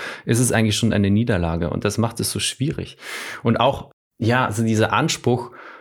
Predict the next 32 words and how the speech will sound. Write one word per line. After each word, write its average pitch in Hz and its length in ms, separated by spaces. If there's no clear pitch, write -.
so - 100
jetzt 113 220
haben 175 140
wir 147 100
eine 120 180
Regelung 123 500
und 117 220
die 107 80
muss 131 220
jetzt 127 120
aber 117 160
auch 110 120
für - 140
alle 113 180
die 107 100
richtige 107 400
sein 101 320
und 101 160
das 98 260
nicht 120 320
aushalten 113 580
können, 104 200
dass 104 140
es 107 60
noch 104 160
immer 147 200
Menschen 113 400
gibt, - 340
die 101 80
das 92 320
anzweifeln 87 720
und 92 360